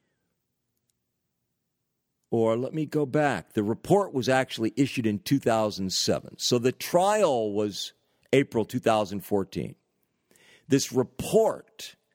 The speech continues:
that stated there were sixty-six thousand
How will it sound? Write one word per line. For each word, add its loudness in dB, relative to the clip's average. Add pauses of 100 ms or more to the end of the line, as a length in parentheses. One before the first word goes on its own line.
(320)
that 2
stated 2
there 4
were -2
sixty-six 0
thousand 0